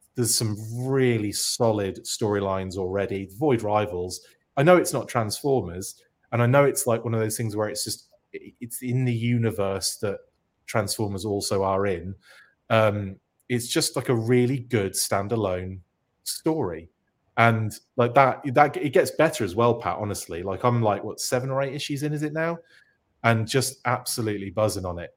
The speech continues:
at the moment. I think it's up to seven. I might be wrong. Um, but it's great. Anyway, let's come right now, before we go on, or before I start talking about Cobra Commander and A Real American Hero three oh three, I'm gonna say right now, we're not gonna do any spoilers on this one.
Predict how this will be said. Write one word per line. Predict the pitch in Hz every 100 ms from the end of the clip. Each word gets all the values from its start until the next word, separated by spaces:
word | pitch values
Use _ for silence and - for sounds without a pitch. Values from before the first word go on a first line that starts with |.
| 104
at |
the | 95
moment. | 92 90 87
I | 92
think | 202 208
it's | - -
up | -
to | 98
seven. | - 85 85 98 - _ _ _ _ _ _ 123
I |
might | 135 113
be | 87
wrong. | 85 90 110 _ _ _ _ -
Um, | 110 107 104 104 101 - _
but | 117 98
it's | 101
great. | 117 87 - - - _ -
Anyway, | 165 151 101 87 80 -
let's | 165 185 -
come | 214 196
right | 151 139 - 160
now, | 156 110
before | 147 - 220
we | 220
go | 202 185
on, | 175 156 139 -
or | 139
before | 127 - 175
I |
start | 170 151 -
talking | 143 127
about | 104
Cobra | 123 117
Commander | 120 110 104 104
and | 107
A | 104
Real | 104
American | 101 95 98
Hero | 98 95
three | - 95
oh |
three, | 90 101 95
I'm | 101 113
gonna | 147
say | 139 127
right | 117 110 92
now, | 101 92 - _ _ _
we're | 127 131
not | 113
gonna | 120 107
do | 113
any | 104
spoilers | 101 - 101 98 92
on | 87
this | - -
one. | 87